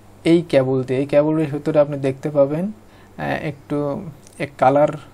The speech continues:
আছে, নীল color বা আকাশি color, যেটা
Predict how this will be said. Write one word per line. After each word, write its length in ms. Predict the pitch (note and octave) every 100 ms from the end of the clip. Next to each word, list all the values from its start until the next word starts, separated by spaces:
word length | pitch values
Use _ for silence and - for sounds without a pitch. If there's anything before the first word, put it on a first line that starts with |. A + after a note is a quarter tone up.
| -
আছে, 320 | - - F3 A3 - - - - - - - - -
নীল 420 | C#3 C#3 C#3 C#3 C#3
color 300 | C#3+ C#3 C#3
বা 120 | C3+
আকাশি 320 | B2+ C3+ - C#3
color, 260 | C3+ C3
যেটা 400 | C3+ - C3+ C3+